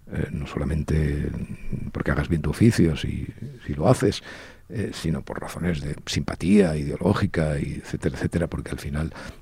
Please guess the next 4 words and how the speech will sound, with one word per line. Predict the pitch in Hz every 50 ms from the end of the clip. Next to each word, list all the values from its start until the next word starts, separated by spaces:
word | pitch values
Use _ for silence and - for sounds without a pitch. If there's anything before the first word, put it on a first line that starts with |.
| - - - - - - - -
<laughs> | - - - - - - - - - - - -
Orwell | - - 87 85 80 87 85 82
decía | 80 80 - - 90 87 90 87 - - - - - - - - -
que, | - 92 85 80 78 78 78 -